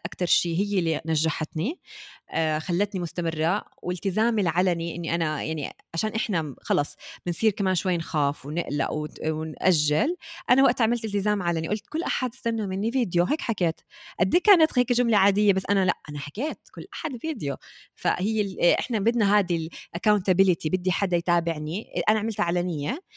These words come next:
بس إذا ما كنتوا بدكم تعملوها علنية، خلي حدا جد، آه، يقدر يساعدك ويكون معك كل، مثلًا، كل أسبوع، كل حسب شو أنت بدك، يسألك ويتابع معك شو صار بالمحتوى،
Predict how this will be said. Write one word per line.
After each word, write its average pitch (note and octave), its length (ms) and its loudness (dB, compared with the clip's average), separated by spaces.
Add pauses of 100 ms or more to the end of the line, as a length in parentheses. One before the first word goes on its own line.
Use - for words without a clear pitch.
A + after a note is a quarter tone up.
(220)
بس F3+ 240 0
إذا G3+ 200 0
ما A#3 120 0
كنتوا A#3+ 300 -6
بدكم - 120 -10
تعملوها F#3+ 280 -4
علنية، F3 280 -6
خلي G3 220 -6
حدا F3 360 -4 (320)
جد، G#3 180 -2 (240)
آه، D3+ 240 -4
يقدر F#3+ 420 -2
يساعدك E3+ 720 -2
ويكون G3 240 0
معك F3 260 -2
كل، G3 360 -4
مثلًا، D#3+ 440 -6
كل E3 520 -2 (500)
أسبوع، B3 400 0
كل A#3 180 0
حسب G#3 220 -2
شو - 160 -6
أنت G3 180 -2
بدك، G#3 340 0
يسألك B3+ 340 -2
ويتابع A#3 360 0
معك A3 280 -2
شو - 120 -10
صار G#3 240 -4
بالمحتوى، F3+ 520 -4